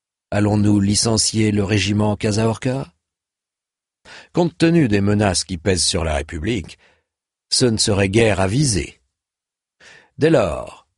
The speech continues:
si nous gardons nos forces militaires en activité,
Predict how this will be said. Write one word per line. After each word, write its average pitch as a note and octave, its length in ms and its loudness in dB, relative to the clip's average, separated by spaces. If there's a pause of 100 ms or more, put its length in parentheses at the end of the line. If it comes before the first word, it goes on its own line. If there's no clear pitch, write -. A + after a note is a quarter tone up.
(240)
si A#2 160 -2
nous A#2 120 4
gardons A#2+ 440 0
nos G2+ 120 -2
forces G#2 380 -4
militaires G2+ 440 -2
en F2+ 80 -2
activité, D#2+ 800 -8